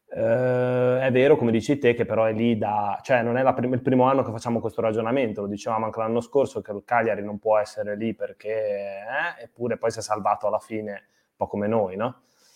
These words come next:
Eh, il Genoa lo vedo senza far mercato, attualmente lo vedo non messo così bene,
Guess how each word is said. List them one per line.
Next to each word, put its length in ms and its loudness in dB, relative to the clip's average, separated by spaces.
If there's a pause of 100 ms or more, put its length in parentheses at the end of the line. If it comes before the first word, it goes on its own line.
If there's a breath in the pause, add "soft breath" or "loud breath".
(220 soft breath)
Eh, 320 6
il 120 8
Genoa 340 6
lo 160 10
vedo 580 8
senza 340 4
far 160 4
mercato, 600 4
attualmente 560 2
lo 100 4
vedo 1080 4
non 260 2
messo 320 2
così 220 0
bene, 460 -6